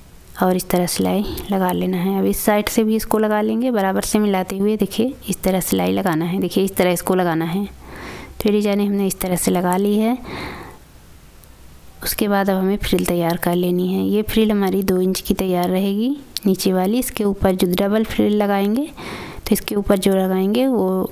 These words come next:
डेढ़ इंच की रहेगी। तो नीचे वाली दो, ऊपर वाली डेढ़ इंच। अब इस तरह बाहरी फ्रिल बनाकर तैयार कर लेंगे। एक ही लेयर में देखिए लिया है, एक तरफ से मोड़ते हुए इस पर सिलाई भी हमने लगा रखी है।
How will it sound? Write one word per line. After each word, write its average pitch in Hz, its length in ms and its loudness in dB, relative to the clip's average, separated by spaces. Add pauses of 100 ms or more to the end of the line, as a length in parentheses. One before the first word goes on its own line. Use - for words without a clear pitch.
डेढ़ 180 200 2
इंच 175 180 0
की - 160 -8
रहेगी। 185 380 0 (480)
तो 196 60 -2
नीचे 190 220 2
वाली 196 260 2
दो, 190 240 -4
ऊपर 214 280 2
वाली 190 280 2
डेढ़ 185 240 -2
इंच। 175 200 -2 (760)
अब 214 80 4
इस 220 140 2
तरह 220 180 2
बाहरी 208 340 2
फ्रिल 208 300 2
बनाकर 196 400 2
तैयार 190 320 0
कर 196 160 -2
लेंगे। 220 340 2
एक 190 120 -4
ही 208 100 0
लेयर 202 200 2
में 202 160 2
देखिए 196 240 0
लिया 202 240 0
है, 240 180 -2
एक 233 100 -4
तरफ 190 240 0
से 190 140 0
मोड़ते 190 320 0
हुए 185 160 0
इस 180 100 -2
पर - 160 -2
सिलाई 190 360 -2
भी 196 200 -6
हमने 202 300 -4
लगा 196 220 -2
रखी - 300 -4
है। 196 180 -2